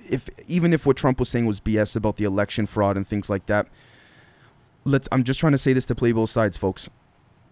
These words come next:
<laughs> What are we gonna s-, should now the conservative, uh, should now the liberal and conservative media try to downplay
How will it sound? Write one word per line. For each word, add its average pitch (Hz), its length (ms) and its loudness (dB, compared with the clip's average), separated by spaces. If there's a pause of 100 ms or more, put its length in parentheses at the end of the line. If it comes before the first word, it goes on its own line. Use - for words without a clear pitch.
(260)
<laughs> 117 260 -4 (280)
What 127 160 0
are 127 60 2
we 123 100 2
gonna 123 140 2
s-, 120 140 -4 (260)
should 117 240 0
now 117 300 2
the 110 120 -4
conservative, 117 680 -2
uh, 107 180 4
should - 180 -2
now 113 260 2
the 107 120 -2
liberal 117 380 0
and 110 100 -2
conservative 117 500 -2
media 123 380 2 (320)
try - 160 -2
to 107 100 2
downplay 113 640 0